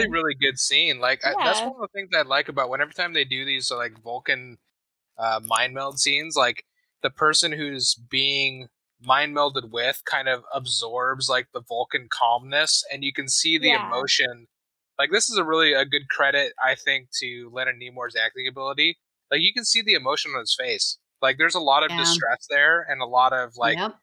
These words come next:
Speaker 2: different things going on. So I think it's a,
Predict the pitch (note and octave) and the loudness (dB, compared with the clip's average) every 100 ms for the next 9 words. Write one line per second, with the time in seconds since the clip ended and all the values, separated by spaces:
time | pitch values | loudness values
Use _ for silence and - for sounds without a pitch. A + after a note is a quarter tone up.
0 | _ _ _ _ _ _ - D#3+ C3 C#3 | _ _ _ _ _ _ -6 -6 -4 -6
1 | C#3 B2+ C3 A#2+ A#2 A#2+ A2 G#2+ - B2+ | -6 -4 -4 -2 -2 0 -2 -2 -8 -8
2 | A2+ A2 - _ - C#3+ F#3 D3 - A#2 | -8 -10 -16 _ -6 -4 -4 -4 -4 -6